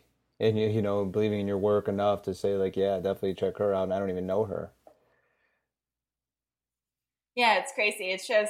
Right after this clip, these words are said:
Speaker 2: that, like, anyone you talk to might actually be, like, the next person to get you a job.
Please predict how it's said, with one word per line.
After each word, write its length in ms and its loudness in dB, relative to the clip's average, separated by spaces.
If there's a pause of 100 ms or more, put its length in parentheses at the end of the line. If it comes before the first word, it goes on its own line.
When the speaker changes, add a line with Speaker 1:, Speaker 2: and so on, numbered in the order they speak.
Speaker 2:
that, 220 2
like, 340 -4 (1200)
anyone 600 2
you 140 -4
talk 400 0
to 200 -10
might 300 -4
actually 440 -8
be, 240 -8
like, 240 -4
the 80 -12
next 320 -16
person 360 -12
to 100 -12
get 200 -8
you 220 -6
a 60 -6
job. 420 -2